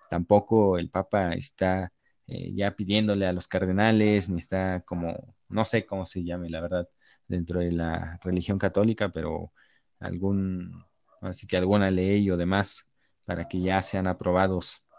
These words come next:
los matrimonios igualitarios. Simplemente,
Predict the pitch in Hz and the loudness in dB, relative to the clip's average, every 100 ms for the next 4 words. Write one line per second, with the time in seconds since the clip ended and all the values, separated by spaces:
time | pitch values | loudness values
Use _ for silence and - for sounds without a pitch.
0 | - _ _ _ _ _ _ _ _ - | -20 _ _ _ _ _ _ _ _ -4
1 | 101 87 98 92 95 101 98 92 90 90 | -2 0 0 0 2 2 2 0 0 4
2 | 127 143 151 - _ - - - - 101 | 4 4 0 -6 _ -20 -20 -20 -6 -2
3 | 104 107 104 117 123 87 - - | 4 6 6 4 4 2 -2 -10